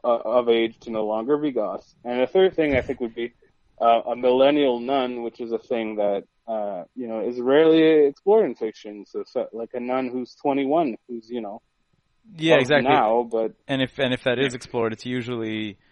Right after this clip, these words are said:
Speaker 2: probably not gonna be the most flattering. Like, I don't know if, how, how this
Speaker 1: Yeah.
Speaker 2: movie presented, but, like, the only time you'd ever, like,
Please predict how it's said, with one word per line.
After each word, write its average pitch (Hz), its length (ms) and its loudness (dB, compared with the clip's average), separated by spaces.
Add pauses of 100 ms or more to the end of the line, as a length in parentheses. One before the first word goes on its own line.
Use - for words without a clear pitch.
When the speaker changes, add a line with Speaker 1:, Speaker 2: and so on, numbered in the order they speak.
(340)
Speaker 2:
probably 120 340 0
not 107 200 -4
gonna 113 140 -8
be 107 140 -10
the 104 60 -8
most 101 220 -10
flattering. 101 400 -4
Like, 110 160 -10
I 120 40 0
don't 117 100 -2
know 113 120 -4
if, 98 100 -14
how, 104 160 -2
how 101 100 -2
this 110 300 -6
Speaker 1:
Yeah. 123 260 6
Speaker 2:
movie 131 300 -2
presented, 127 640 -4
but, 110 180 -2
like, 110 280 -6
the 123 100 -2
only 131 220 -2
time 110 220 -2
you'd 104 240 -6
ever, 101 420 -6
like, 98 340 -6